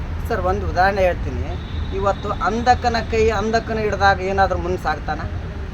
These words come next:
ಯಾಕೆ ಅಂಧಕ ನಾವು ಆಗಿದ್ದರು ಅಂತೆ, ನಮ್ಮಲ್ಲಿ ಯಾವುದೇ ಒಂದು ಪೂರ್ವಪ್ರವಾದಂಥ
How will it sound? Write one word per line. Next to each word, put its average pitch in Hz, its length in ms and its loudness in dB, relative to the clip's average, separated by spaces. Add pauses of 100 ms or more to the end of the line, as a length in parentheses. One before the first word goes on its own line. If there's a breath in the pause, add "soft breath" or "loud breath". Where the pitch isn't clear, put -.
(420)
ಯಾಕೆ 233 320 6
ಅಂಧಕ 233 400 4
ನಾವು 202 220 2
ಆಗಿದ್ದರು 170 400 -2
ಅಂತೆ, 143 240 -6
ನಮ್ಮಲ್ಲಿ 156 760 -4
ಯಾವುದೇ 156 540 0
ಒಂದು 160 320 -2
ಪೂರ್ವಪ್ರವಾದಂಥ 156 1600 -2